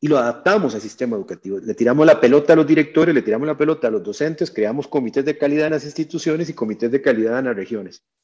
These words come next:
para generar indicadores. Que si ponemos un techo,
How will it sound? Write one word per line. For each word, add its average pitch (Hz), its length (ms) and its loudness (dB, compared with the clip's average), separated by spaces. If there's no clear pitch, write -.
para 135 180 4
generar 123 260 4
indicadores. 117 560 -2
Que 143 100 -4
si 156 120 0
ponemos 139 400 -2
un 147 120 -8
techo, 156 340 -4